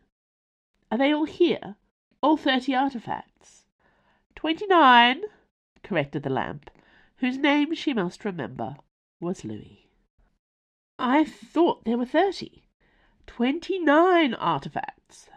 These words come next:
thirty gargoyles." Louis tipped himself over, sending a shaft of multicoloured light towards a corner of the room. "Wear the gloves," Miss Charlotte insisted. Bella found a pair of soft white gloves laid on a shelf and pulled them on.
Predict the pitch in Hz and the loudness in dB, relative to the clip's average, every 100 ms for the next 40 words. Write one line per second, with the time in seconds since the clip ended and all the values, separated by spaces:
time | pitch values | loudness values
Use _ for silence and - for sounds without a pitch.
0 | _ - 220 190 139 170 170 196 165 143 | _ 0 2 2 0 -4 2 2 2 -2
1 | 71 69 - - - _ _ _ _ _ | -10 -10 -14 -20 -20 _ _ _ _ _
2 | _ _ _ _ _ - 180 202 214 - | _ _ _ _ _ -4 2 4 4 -2
3 | - - 190 - 175 165 - 143 135 101 | -6 -6 -6 0 0 0 0 0 0 -4
4 | 87 - 147 147 151 147 143 - 208 202 | -8 -6 -4 -2 -4 -6 -8 -4 0 0
5 | 196 - 160 139 156 196 - 170 170 165 | -2 -8 -8 -6 -4 -6 -6 -6 -6 -4
6 | 123 123 - - - 135 131 139 113 110 | -6 -6 -12 -20 -10 -10 -8 -10 -8 -8
7 | 117 - 107 101 85 73 _ _ _ _ | -10 -12 -14 -14 -16 -20 _ _ _ _
8 | _ _ - 165 254 359 349 440 392 415 | _ _ -4 2 4 4 6 8 10 8
9 | 440 - - _ _ _ 139 139 156 - | 2 -16 -20 _ _ _ -6 -2 -2 -2
10 | 147 151 147 127 123 90 - - 480 - | 2 4 4 0 -6 -10 -8 2 2 2
11 | - - - _ _ _ _ _ _ _ | -14 -14 -14 _ _ _ _ _ _ _
12 | _ _ _ _ _ _ _ _ 175 226 | _ _ _ _ _ _ _ _ -2 4
13 | 302 320 311 240 214 233 - 185 151 147 | 6 6 6 4 4 -2 -2 0 2 0
14 | - 135 - - 127 - 135 117 120 139 | -2 -6 -6 -4 -4 -4 -4 -4 -4 -8
15 | 131 120 123 123 139 - 104 110 - 151 | -8 -6 -6 -6 -8 -6 -6 -6 -12 -12
16 | - 117 - 127 123 101 98 | -12 -12 -10 -10 -10 -12 -18